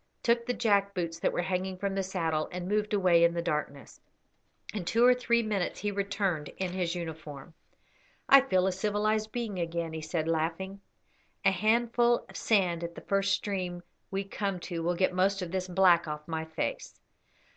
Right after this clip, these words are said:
I have left my blanket as a legacy to any Kaffir who may light upon it. Now I will shift the saddle a few inches further back. I think you had better ride before me, for you are completely worn out,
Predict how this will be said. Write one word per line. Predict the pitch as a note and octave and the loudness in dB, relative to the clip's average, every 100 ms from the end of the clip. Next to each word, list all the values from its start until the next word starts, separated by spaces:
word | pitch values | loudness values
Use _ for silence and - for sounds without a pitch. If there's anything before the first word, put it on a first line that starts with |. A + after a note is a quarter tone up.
| _ | _
I | - F#3+ | 2 4
have | F3+ | 4
left | G3+ G#3+ | 2 2
my | A#3+ B3 | 0 0
blanket | B3+ A#3 G#3+ E3 - | 0 -2 0 -2 -2
as | F3+ F3 | -2 0
a | |
legacy | F#3 F#3 F3 E3+ F3 | 2 2 0 -2 -4
to | E3+ - | -2 -2
any | F#3 F#3+ | -4 -4
Kaffir | G#3 F#3+ F#3 D#3+ | 0 0 0 -2
who | F#3+ F3+ | -2 -4
may | E3+ | -2
light | D#3+ D#3 D#3+ | 0 0 0
upon | E3+ F3 D3+ | -2 -6 -6
it. | B2+ - _ _ _ _ _ _ - | -8 -14 _ _ _ _ _ _ 0
Now | F3+ F#3+ A#3+ - | 4 8 6 6
I | F#3 | 2
will | F3 | 2
shift | E3+ - G#3 - | 0 0 -2 -4
the | A#3 | -12
saddle | - F#3+ F3 F3 - | -4 -2 0 0 -2
a | - | -6
few | - G3 G3 | -6 -4 -2
inches | G3 A#3 G#3+ | -2 -4 -6
further | - G3 G3+ | -4 -2 -2
back. | F#3 F3 D#3 - - _ _ | -2 0 -2 -6 -18 _ _
I | F3 | -8
think | F3 G#3+ G#3+ | -4 -4 0
you | G#3 | 0
had | F#3 | 2
better | G3 F#3 | 2 2
ride | F3+ F3+ F#3 | 2 2 2
before | F#3+ - G3+ G3 | -2 -6 -2 -2
me, | E3+ D3+ D3+ E3+ _ _ _ | -2 -4 -8 -10 _ _ _
for | - | -2
you | F#3+ F#3+ | 0 2
are | E3 | 0
completely | E3 E3+ - G#3+ - G3 | -2 -6 0 0 2 0
worn | F#3+ F#3+ F#3 | 0 0 0
out, | D#3+ E3 | 0 -2